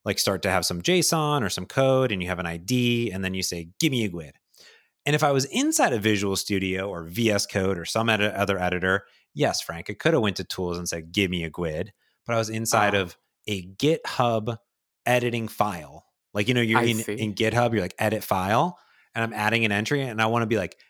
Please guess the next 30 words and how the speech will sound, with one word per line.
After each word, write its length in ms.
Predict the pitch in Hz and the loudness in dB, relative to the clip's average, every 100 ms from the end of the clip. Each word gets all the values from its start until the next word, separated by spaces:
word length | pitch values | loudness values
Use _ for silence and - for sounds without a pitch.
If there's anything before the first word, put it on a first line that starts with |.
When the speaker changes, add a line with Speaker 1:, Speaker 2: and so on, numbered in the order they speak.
| _ _ 98 98 | _ _ -14 -2
Speaker 1:
"Give 160 | 120 | 2
me 80 | 113 | 4
the 80 | 110 | 2
guid. 400 | 101 95 73 - _ _ _ - 98 | 2 0 -2 -14 _ _ _ -20 -10
Give 180 | 101 104 | -2 0
me 100 | 104 | 2
Speaker 2:
Right. 180 | 110 101 | 2 2
Speaker 1:
the 60 | 101 | 2
guid." 320 | 101 80 - - _ | -2 -4 -12 -20 _
And 140 | 117 | 0
I 60 | 120 | 2
didn't 200 | 151 165 | 2 2
have 160 | 143 220 | 0 2
Speaker 2:
So 140 | 156 | 4
Speaker 1:
that, 320 | 127 95 92 - | 4 0 -6 -8
so 120 | - | 0
I 60 | 123 | 0
asked 280 | 123 156 - | 2 0 0
the 140 | 143 | -2
internet, 500 | 190 202 104 87 87 - _ | 0 0 0 -4 -8 -16 _
and 440 | 107 104 101 101 - - _ _ | -8 -6 -6 -8 -12 -20 _ _
everyone 300 | 131 127 135 | 0 2 2
said, 160 | 120 107 | 0 0
"Just 240 | 113 110 | 0 0
use 160 | 113 107 | 0 2
Visual 300 | 113 107 110 | 0 0 -4
Studio," 340 | 240 190 127 | -2 0 0
like 180 | 123 120 | 2 0
you 240 | 147 240 | 2 2
did, 460 | 254 220 131 123 127 | 4 4 4 2 -2